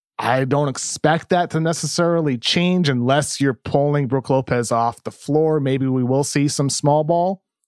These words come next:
with Giannis at the five and P J Tucker at the four. Um, but overall, I, I, I come away from this game just feeling highly impressed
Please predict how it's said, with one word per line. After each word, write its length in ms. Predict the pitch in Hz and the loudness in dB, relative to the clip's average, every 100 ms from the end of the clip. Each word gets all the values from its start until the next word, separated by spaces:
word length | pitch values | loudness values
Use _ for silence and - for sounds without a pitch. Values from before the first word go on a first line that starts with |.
| _ | _
with 120 | 131 127 | -6 -2
Giannis 360 | 135 139 143 | 0 0 -2
at 80 | 147 | -4
the 80 | 139 | -2
five 420 | - 143 151 151 | 0 0 0 0
and 120 | 123 | -2
P 120 | 139 | -2
J 200 | 127 139 | -2 -2
Tucker 360 | 127 139 131 123 | -2 -2 0 -2
at 140 | 120 | -2
the 80 | - | -8
four. 580 | - - 127 131 127 123 - - - - | -10 -2 0 2 0 -4 -10 -20 -20 -8
Um, 300 | 127 135 131 | -4 -2 -2
but 300 | 110 143 127 _ _ _ - | 0 0 -2 _ _ _ 0
overall, 640 | 190 214 165 151 156 143 | 2 4 2 2 2 0
I, 600 | 127 117 113 120 117 113 - | -2 -4 -4 -4 -4 -6 -8
I, 100 | 127 | -6
I 40 | 131 | -2
come 260 | - 156 | 0 2
away 240 | 143 135 131 | 2 2 0
from 180 | 123 120 | -2 -4
this 160 | 113 | -4
game 220 | - 117 | -2 -2
just 180 | 110 107 | -2 -2
feeling 320 | 135 123 117 | 0 2 0
highly 480 | 107 - 156 156 165 | -2 2 2 2 2
impressed 720 | 143 117 - 131 113 - - | -2 -2 -2 -2 -2 -8 -12